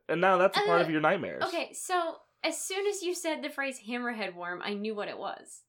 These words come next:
Speaker 1: Well, yes, that's true. It is very aptly named.
Speaker 2: Yes.
Speaker 1: Right? Uh, but you, before I said it, you didn't know that we had hammerhead worms.
Speaker 2: So I feel like this is all connected. Like, we had Shark Talk at the beginning.
Speaker 1: <laughs>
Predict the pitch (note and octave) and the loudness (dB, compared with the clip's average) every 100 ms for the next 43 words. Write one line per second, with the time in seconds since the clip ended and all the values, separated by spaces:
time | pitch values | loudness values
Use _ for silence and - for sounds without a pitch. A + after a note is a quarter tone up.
0 | _ F#3+ D#3+ B2 F#2 - A#2 G#2+ - - | _ 6 6 6 0 -4 -4 -4 -6 -8
1 | - B2 A#2+ A2+ C3 C3 A#2 A2+ - G#2 | -2 0 0 4 6 6 4 -2 0 2
2 | G#2+ - F#2+ E2+ D#2+ C2 G#1+ G#2+ - - | 4 0 -6 -6 -8 -10 -6 -6 -6 -4
3 | F2+ F#2 G#2 - - - - G#2+ G#2 - | 0 0 -2 -6 -20 -20 -2 2 2 0
4 | C#3 C3 G#2 C3+ A#2+ C3+ - D#3+ C#3+ B2 | 2 2 2 -2 0 -2 2 4 4 4
5 | F#3 C#3+ A2 - B2+ C3+ B2+ A#2+ B2 A#2 | 2 4 2 -2 0 2 2 4 4 4
6 | G#2+ G#2+ G#2 G2 A2 G#2+ G2+ F2 D2+ B1 | 0 -2 -2 -2 -4 -4 -4 -6 -6 -12
7 | - - - D4+ E4 D#4 F4+ G4+ G4 D#4+ | -16 -20 -18 -8 -8 -4 -2 -2 -4 -6
8 | B3 A#3+ G3+ G#3 G3 G3 F#3+ - F#3 F3+ | -4 -6 -6 -6 -6 -6 -12 -14 -14 -12
9 | F3+ - G#3 G#3+ - A#3+ G#3+ G#3+ G3+ G3 | -10 -2 0 0 -2 -2 0 -2 -10 -10
10 | F#3 F#3 F3+ F3+ F3 C#3+ | -6 -6 -4 -6 -4 -2